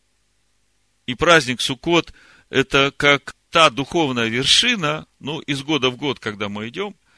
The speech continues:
которой мы достигаем, пройдя вот этот духовный путь от Песаха до Суккота, каждый год всё выше и выше поднимаясь на эту гору.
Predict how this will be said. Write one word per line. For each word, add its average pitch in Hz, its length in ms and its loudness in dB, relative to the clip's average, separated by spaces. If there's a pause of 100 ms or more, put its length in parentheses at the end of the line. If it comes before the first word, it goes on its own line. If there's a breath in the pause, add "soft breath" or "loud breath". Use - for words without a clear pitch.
которой 170 480 4
мы 151 140 -4
достигаем, 123 960 0 (1600)
пройдя 127 400 -2
вот 151 180 -6
этот 123 240 -10
духовный 135 440 0
путь - 380 -4
от - 220 -6
Песаха 120 640 -4 (380)
до 104 520 0
Суккота, 127 720 0 (560 soft breath)
каждый 123 360 4
год 175 400 0 (460)
всё 104 240 -4
выше 156 380 2
и - 20 2
выше 147 400 -2
поднимаясь 110 720 -2
на 110 160 -4
эту 104 380 -8 (640)
гору. 110 500 -6